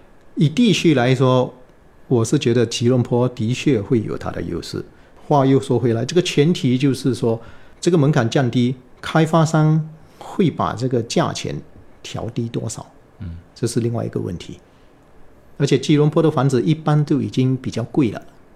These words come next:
Speaker 1: 都，都超过一百万。所以啊，我是觉得如果在一些比较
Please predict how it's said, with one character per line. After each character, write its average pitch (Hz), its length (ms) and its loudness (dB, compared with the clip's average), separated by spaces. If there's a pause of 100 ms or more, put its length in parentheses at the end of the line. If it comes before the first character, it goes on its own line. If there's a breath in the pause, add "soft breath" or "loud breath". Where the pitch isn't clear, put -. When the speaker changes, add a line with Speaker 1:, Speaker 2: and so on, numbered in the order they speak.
(280)
Speaker 1:
都， 135 260 2
都 139 300 2
超 147 260 0
过 147 140 4
一 135 80 4
百 - 200 -8
万。 85 200 -8 (1000)
所 - 200 0
以 131 140 4
啊， 113 500 -4 (380)
我 120 640 2
是 156 180 -2
觉 143 160 2
得 143 160 4
如 139 120 2
果 131 120 2
在 139 160 2
一 143 80 4
些 147 140 0
比 143 120 -4
较 120 400 2